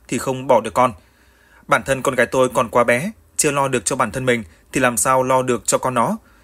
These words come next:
Tôi chấp nhận để cháu cho người ta nuôi giúp. Tôi nuôi hai đứa con đã vất vả rồi, nhưng sẽ đồng hành cùng người nuôi cháu bé." Anh A xót xa chia sẻ tiếp,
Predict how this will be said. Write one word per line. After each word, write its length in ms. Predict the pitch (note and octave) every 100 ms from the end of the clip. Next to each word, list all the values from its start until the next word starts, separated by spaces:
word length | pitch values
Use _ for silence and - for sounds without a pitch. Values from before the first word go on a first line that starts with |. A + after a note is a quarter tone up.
| _ -
Tôi 100 | G3
chấp 140 | F3 A3
nhận 300 | G3 C#3+ B2+
để 200 | A#2+ G#2
cháu 280 | - A2+ C#3+
cho 100 | D#3+
người 120 | A#2+
ta 120 | A#2+
nuôi 140 | B2+ B2+
giúp. 220 | F#3 A#3 - _ _ _
Tôi 100 | -
nuôi 240 | C3+ C3+ C3
hai 180 | A#2+ D3+
đứa 100 | B2
con 200 | C3 B2
đã 100 | B2
vất 200 | G#3 E3
vả 160 | C3+
rồi, 240 | G#2 A2+ G#2+ - _ _
nhưng 240 | C3+ C3
sẽ 160 | B2 A2
đồng 160 | E3+ B2
hành 220 | A#2+ A2+
cùng 240 | - A#2+
người 200 | A#2 A#2
nuôi 160 | A#2 B2+
cháu 140 | B2+
bé." 220 | A#2 C3 A3+ _ _ _ _ _ _
Anh 140 | - C#3
A 220 | B2+ B2
xót 220 | - B2
xa 320 | - C#3 B2+
chia 160 | A#2+ -
sẻ 140 | -
tiếp, 160 | G#2+ G3